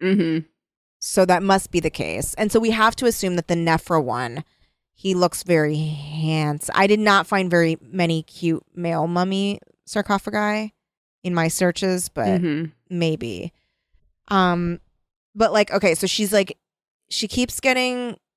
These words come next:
Speaker 2: scared 'cause, like, this mummy keeps talking to her in the exhibit.
Speaker 1: Mm-hmm.
Speaker 2: Then she finds Seti, and he's a cute little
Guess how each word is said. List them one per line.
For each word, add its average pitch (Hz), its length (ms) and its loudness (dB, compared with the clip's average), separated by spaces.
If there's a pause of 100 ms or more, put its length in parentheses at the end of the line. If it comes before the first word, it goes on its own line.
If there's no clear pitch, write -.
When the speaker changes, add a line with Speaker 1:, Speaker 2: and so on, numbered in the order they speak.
(320)
Speaker 2:
scared 170 720 2
'cause, 175 180 -4
like, 165 180 0
this - 300 -2
mummy 175 380 0
keeps - 240 -12
talking 170 360 0
to 165 60 -2
her 165 160 -2
in 160 140 -2
the 170 80 -2
exhibit. 151 640 -2 (440)
Speaker 1:
Mm-hmm. 185 500 -2 (600)
Speaker 2:
Then 202 160 2
she 202 180 -4
finds 190 540 0
Seti, 156 600 -2
and 175 100 -2
he's 180 200 -2
a 175 40 -4
cute 190 300 -2
little 180 440 4